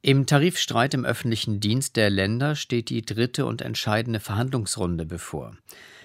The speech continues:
Gewerkschaftsvertreter von Verdi und Deutschen Beamtenbund D B B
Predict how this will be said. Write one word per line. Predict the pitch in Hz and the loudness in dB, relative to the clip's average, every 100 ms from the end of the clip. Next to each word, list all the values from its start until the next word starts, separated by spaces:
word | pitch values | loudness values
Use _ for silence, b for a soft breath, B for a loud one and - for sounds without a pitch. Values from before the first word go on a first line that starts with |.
| B B | B B
Gewerkschaftsvertreter | 98 101 107 - 135 117 - 117 - 117 113 | 0 4 2 2 0 0 -2 -2 0 0 0
von | - 110 104 | -2 -2 -2
Verdi | 101 98 107 127 135 | 2 4 4 2 -2
und | 117 110 - - | -2 -4 -6 0
Deutschen | 101 104 117 107 | 0 0 -4 0
Beamtenbund | 104 110 117 113 104 107 104 - | 0 0 -2 -4 -2 -2 -2 -6
D | 117 110 107 | -2 2 2
B | 107 101 | 2 0
B | 101 95 113 | 0 0 0